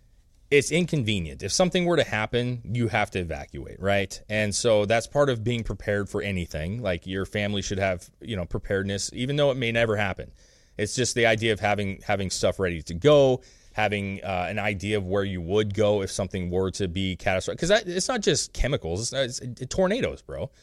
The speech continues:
You know, it, it could be anything. Uh, major flooding, anything. Like, you have to leave the area,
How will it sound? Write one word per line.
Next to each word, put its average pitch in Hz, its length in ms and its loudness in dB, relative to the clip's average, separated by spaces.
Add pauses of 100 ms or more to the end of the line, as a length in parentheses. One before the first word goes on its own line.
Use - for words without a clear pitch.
(200)
You 135 80 0
know, 143 140 6
it, 139 220 -2
it 139 100 -2
could 165 100 2
be 202 120 4
anything. - 500 -2
Uh, 113 260 4
major 156 320 2
flooding, 143 460 0
anything. 107 460 0
Like, 113 260 0
you 135 240 -2
have 143 200 0
to 160 60 -2
leave 123 300 -2
the 120 160 0
area, 120 280 -2